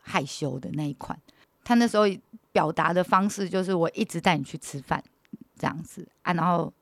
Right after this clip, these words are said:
比如说我打电话给他，我说我缺业绩的时候，他就来帮我补业绩。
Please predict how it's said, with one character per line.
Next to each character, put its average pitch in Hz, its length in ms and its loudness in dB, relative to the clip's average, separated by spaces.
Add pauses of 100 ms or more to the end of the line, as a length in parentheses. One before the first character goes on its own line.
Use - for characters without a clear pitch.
比 - 80 -10
如 160 40 -10
说 185 100 2
我 180 40 4
打 160 160 0
电 190 120 0
话 185 80 2
给 165 100 -2
他， 165 200 0
我 151 80 -2
说 170 120 0
我 156 80 0
缺 175 240 -2
业 185 220 2
绩 160 240 -6
的 156 120 0
时 147 120 -6
候， 143 60 -4
他 160 100 -6
就 170 120 0
来 156 100 2
帮 151 180 -2
我 135 160 -6 (240)
补 - 180 -6
业 160 260 0
绩。 135 280 -10